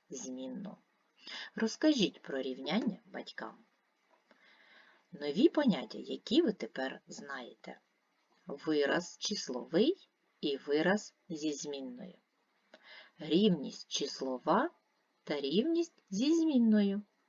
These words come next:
Рівняння. В кінці уроку є посилання на онлайнове інтерактивне завдання.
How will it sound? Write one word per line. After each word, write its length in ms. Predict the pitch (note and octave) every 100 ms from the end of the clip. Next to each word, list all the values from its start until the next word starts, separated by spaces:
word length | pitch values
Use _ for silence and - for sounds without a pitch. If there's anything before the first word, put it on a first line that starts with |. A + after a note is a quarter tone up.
| _ _ _ _ - _
Рівняння. 680 | F#3 A#3 D#4+ C#4 A#3+ A#3+ A#3+ - _ _ _ _ _ _ _ _ _ _ _ - _ _ _ _ _ _ _ _ _ _ _ _ _ _ _ _ _ _ - - _
В 80 |
кінці 420 | - A3+ A3+ - G3
уроку 320 | F3+ E3 E3+
є 140 | D#3+
посилання 640 | - D3+ - D3+ D#3 C#3+ C#3
на 180 | C#3
онлайнове 600 | C3+ C#3 C#3 C3+ C3 B2+
інтерактивне 680 | B2+ C3 B2+ - - B2+ B2
завдання. 840 | B2 C3 - C3 B2 E3 D3+ A3